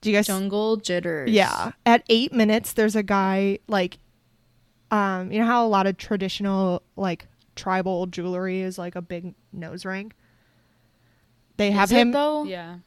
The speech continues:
Speaker 1: Well, that's, like
Speaker 2: Like, I mean, that's what they show in shows like this, but is that a real thing? I don't know.
Speaker 1: I've seen, like, that's, like, one of their, like, body mods things is, like,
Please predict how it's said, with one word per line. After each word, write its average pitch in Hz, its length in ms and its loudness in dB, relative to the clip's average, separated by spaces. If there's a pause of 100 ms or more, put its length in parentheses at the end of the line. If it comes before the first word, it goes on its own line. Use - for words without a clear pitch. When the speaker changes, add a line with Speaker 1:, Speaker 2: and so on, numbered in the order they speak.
(640)
Speaker 1:
Well, 302 320 6
that's, 247 260 -2
like 247 160 2
Speaker 2:
Like, 226 160 2
I 214 120 8
mean, 220 160 4
that's 220 200 6
what 233 120 2
they 240 120 2
show 226 260 4
in 220 100 4
shows 214 340 4
like 214 160 0
this, 190 220 -2
but 175 160 -4
is 175 120 -4
that 196 160 0
a 175 80 -2
real 180 200 -4
thing? 185 320 -6
I 175 80 -6
don't 175 160 -8
know. 190 180 -6
Speaker 1:
I've 285 220 6
seen, 214 420 -2
like, 208 300 -2
that's, 202 240 -2
like, 233 160 -6
one 220 160 -2
of 208 80 -4
their, 214 100 -2
like, 196 240 -4
body 180 300 -6
mods 170 340 -10
things 170 580 -12
is, 196 240 -14
like, 107 340 -16